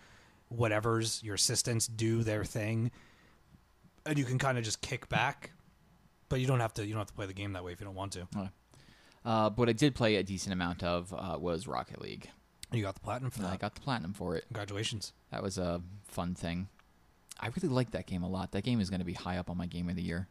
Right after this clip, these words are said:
Speaker 1: Everybody likes, I need to, I need to buckle down and play it. I need to go through those tutorials.
Speaker 2: Yeah, the tutorials are, you know, the, the first sets are fine. It's the advanced sets that you start really learning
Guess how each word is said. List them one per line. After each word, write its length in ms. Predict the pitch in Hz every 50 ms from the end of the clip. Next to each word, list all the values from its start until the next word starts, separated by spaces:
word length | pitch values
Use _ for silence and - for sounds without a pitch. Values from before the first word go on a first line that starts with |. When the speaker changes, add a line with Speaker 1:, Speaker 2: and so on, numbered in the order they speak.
| _ -
Speaker 1:
Everybody 380 | 104 104 107 92 95 90 90
likes, 160 | 90 85 - -
I 60 | - 120
need 180 | 120 110 -
to, 120 | - 113 107
I 80 | 120
need 200 | 131 123 120 107 -
to 180 | 104 92 92 92 -
buckle 260 | 117 - - - 95
down 240 | 92 90 92 92 90
and 80 | 87
play 180 | - 104 98 95
it. 120 | 101 - -
I 60 | -
need 140 | 123 127 113
to 100 | 131 110
go 120 | 104 110
through 140 | 98 - 107 98
those 120 | 92 -
tutorials. 640 | - 104 90 - 98 95 98 95 95 95 - - - - - - - - - -
Speaker 2:
Yeah, 140 | - 127 120
the 100 | 110 113
tutorials 480 | - 214 196 277 277 262 247 180 127 117
are, 280 | 101 92 92 90 87 - -
you 80 | - 104
know, 140 | 92 87 87
the, 180 | - 147 147
the 100 | - 160
first 240 | 147 - 180 160 -
sets 200 | - 120 - -
are 240 | - - 87 85 - -
fine. 500 | - - - 95 90 85 - 69 73 - -
It's 220 | 98 98 - -
the 160 | - 113 107 104
advanced 440 | 95 95 101 101 101 101 98 - -
sets 340 | - 85 - - - - -
that 180 | 95 82 -
you 120 | 95 95 95
start 260 | - - 98 90 76
really 200 | 87 101 95 92
learning 680 | 90 95 92 90 90 90 90 90 90 92 92 92 87